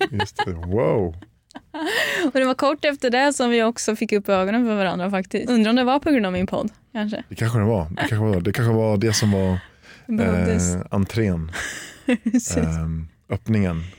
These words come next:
Speaker 1: för vår relation.
Speaker 2: Det var öppningen på ett sätt med tanke på att det faktiskt var det första som vi pratade om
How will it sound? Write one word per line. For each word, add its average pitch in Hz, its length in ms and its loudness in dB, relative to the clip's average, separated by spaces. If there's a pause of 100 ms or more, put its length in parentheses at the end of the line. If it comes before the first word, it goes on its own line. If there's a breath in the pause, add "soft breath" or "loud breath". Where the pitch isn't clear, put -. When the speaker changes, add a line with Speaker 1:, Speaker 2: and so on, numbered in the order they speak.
(160)
Speaker 1:
för 107 60 -4
vår 95 120 2
relation. 90 380 -2
Speaker 2:
Det 214 100 0
var 202 280 2
öppningen 185 420 0
på 208 80 -2
ett 269 160 0
sätt 190 240 -2
med 190 140 -2
tanke 180 240 -2
på 175 100 -4
att 170 80 -2
det 175 80 -10
faktiskt 170 260 -6
var 226 140 2
det 233 80 0
första 202 300 -4
som 180 140 -6
vi 170 120 -6
pratade 175 380 -4
om - 60 -10